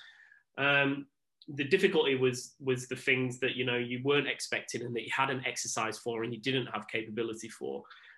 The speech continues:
And I think a lot of those resilience practices that you've talked about, you know, exercising, crisis management, et cetera, were, were,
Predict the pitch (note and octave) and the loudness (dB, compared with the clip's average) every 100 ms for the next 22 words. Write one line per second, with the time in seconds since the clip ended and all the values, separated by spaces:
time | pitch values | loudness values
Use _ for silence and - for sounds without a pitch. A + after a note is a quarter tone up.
0 | - C#3 C#3 D3+ C#3+ A#2+ B2+ C3 B2+ B2 | -2 0 4 4 4 2 2 2 0 0
1 | C3 B2+ A#2+ - B2+ - B2+ A#2+ A#2+ G2+ | 2 4 0 0 -2 -2 -6 -6 -6 -8
2 | A#2+ B2+ C#3+ B2+ - A2+ A2 A#2 A2+ G#2+ | -8 -6 -2 -2 -2 -2 -2 -2 -4 -6
3 | G#2 - - - _ _ C3+ - B2 C3+ | -8 -16 -20 -20 _ _ 0 2 -2 2
4 | A#2+ B2 B2 A#2 A2+ - A#2+ B2+ B2 B2 | 4 4 2 0 0 0 0 0 -2 0
5 | A#2+ A2+ A#2 G#2+ - B2+ - - A#2 - | 0 -2 -4 -6 -8 -8 -4 0 0 -2
6 | A2+ A2+ A2+ A2 A#2+ A#2 | -4 -2 -4 -4 -4 -2